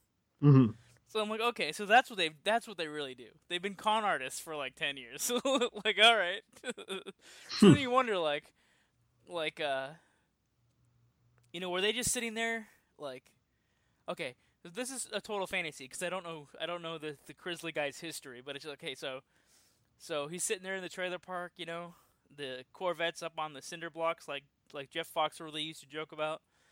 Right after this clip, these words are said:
Speaker 2: and then they're just like, "You know what? Let's change the numbers on this check and go down there and get ourselves a line of credit." Yeah. <laughs> You, you, you, you know what I mean? Like,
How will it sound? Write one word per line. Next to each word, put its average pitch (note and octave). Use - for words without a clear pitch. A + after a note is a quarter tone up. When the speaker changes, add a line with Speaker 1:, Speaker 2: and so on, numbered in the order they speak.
Speaker 2:
and C#3
then E3
they're E3
just E3
like, D3+
"You D#3+
know F#3
what? A3
Let's -
change A3
the G3
numbers F#3+
on G3
this F#3
check G#3
and C3+
go D#3
down F3
there F3+
and E3+
get E3
ourselves F3
a E3+
line F3
of E3
credit." G3+
Yeah. E3
<laughs> -
You, A#3
you, C4+
you, C#4+
you C#4
know A#3
what A#3+
I A#3+
mean? A#3+
Like, G3